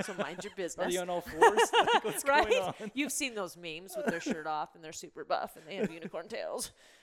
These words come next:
Speaker 1: I think they, yeah. <laughs> You've seen him at the pride parades too.
Speaker 2: Yeah.
Speaker 1: But, um, yeah, if I put him in a,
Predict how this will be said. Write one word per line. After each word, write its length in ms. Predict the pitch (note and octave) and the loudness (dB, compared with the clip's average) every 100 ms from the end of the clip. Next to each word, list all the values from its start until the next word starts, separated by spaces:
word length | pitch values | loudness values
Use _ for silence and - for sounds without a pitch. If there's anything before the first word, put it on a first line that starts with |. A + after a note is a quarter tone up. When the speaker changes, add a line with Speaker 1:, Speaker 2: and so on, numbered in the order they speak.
| _ _ | _ _
Speaker 1:
I 40 | F3 | -20
think 220 | - - - | -18 -20 -20
they, 60 | - F3+ - | -18 -18 0
yeah. 200 | F#3 - - - E4+ - | 2 2 -2 -6 -6 4
<laughs> 540 | G4 - G4 - E3+ | 4 4 0 0 -6
You've 120 | - - | -6 -6
seen 180 | B3 G#3 | -4 -6
him 120 | F3+ | -8
at 120 | - | -10
the 80 | F3 | -12
pride 240 | - E3 - | -10 -12 -12
parades 420 | F#3+ G3 F#3 - | -8 -6 -6 -6
too. 200 | - B3 | -4 -4
Speaker 2:
Yeah. 100 | G#2+ C#3+ G#2 - _ _ | -6 -14 -18 -20 _ _
Speaker 1:
But, 220 | G3 E3+ - _ _ _ | 0 0 -4 _ _ _
um, 380 | A3 G#3 F3 E3+ _ | -2 0 0 -6 _
yeah, 260 | A#3+ D4 F3 | -8 -8 -6
if 220 | G3 G3+ | -6 -4
I 80 | G3+ | -6
put 240 | G3+ A3+ | -6 -10
him 300 | G#3 A3 A3 | -10 -14 -14
in 140 | G#3 G#3 | -16 -14
a, 200 | G3+ | -14